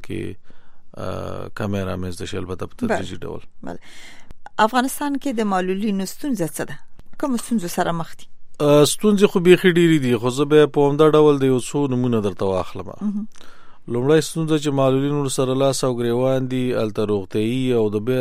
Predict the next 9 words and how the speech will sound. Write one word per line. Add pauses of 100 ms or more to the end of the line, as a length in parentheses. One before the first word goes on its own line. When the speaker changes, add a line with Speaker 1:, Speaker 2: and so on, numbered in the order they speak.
Speaker 1:
رغونې
ستونزې
ډېرې، (220)
ډېرې
زیاتې
دي. (920)
دویمه
ستونزه
چې